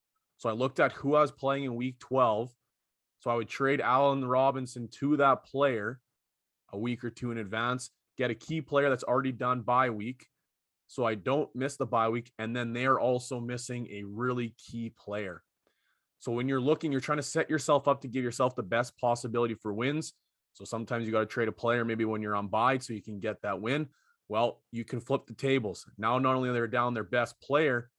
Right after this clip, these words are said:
but they're also down another player on bye week. You trade Allen Robinson for, uh, last year, like, Keenan Allen,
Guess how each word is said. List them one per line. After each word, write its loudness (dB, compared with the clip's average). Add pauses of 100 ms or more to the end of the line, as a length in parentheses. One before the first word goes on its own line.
(280)
but -4
they're 4
also 2
down -2
another -2
player 2
on 0
bye 0
week. -12 (280)
You -4
trade 0
Allen 2
Robinson 0
for, 2 (600)
uh, 0
last 0
year, -6
like, -6
Keenan -2
Allen, 4